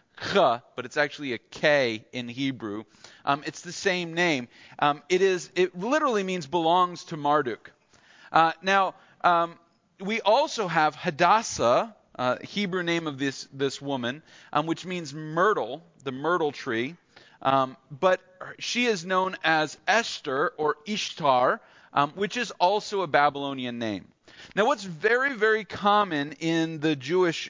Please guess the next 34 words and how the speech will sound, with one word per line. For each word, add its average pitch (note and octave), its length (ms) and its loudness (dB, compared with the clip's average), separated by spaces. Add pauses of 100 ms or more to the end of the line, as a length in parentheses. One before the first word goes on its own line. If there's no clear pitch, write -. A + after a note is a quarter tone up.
the, C#3+ 500 -2
the, C#3+ 240 2
what's E3 340 -2
called E3+ 320 0
the, C#3 120 2 (240)
the D3 220 -4
exilic E3 840 0
Jewish D#3+ 360 -2
population C#3+ 760 0 (240)
is - 220 -2
to G#3 80 0
have F3+ 580 2
two A3 340 -6
names. E3 640 -2 (440)
Uh, D#3 200 2
you G#3 180 -6
have A3+ 260 0
your G#3+ 160 0
bu-, G#3 400 -4
birth A3 360 0
name, D#3 300 -2
your D3+ 180 -6
Hebrew E3+ 600 -2
name. A#2+ 480 -4 (180)
In C3+ 180 -6
this F#3+ 220 0
case, D#3+ 320 -4
we D#3+ 100 -8
don't D#3+ 320 -4
know E3 140 2
what C#3+ 160 -2
Mordecai's C#3+ 640 0
was. C3+ 680 0 (360)
Um, E3+ 220 2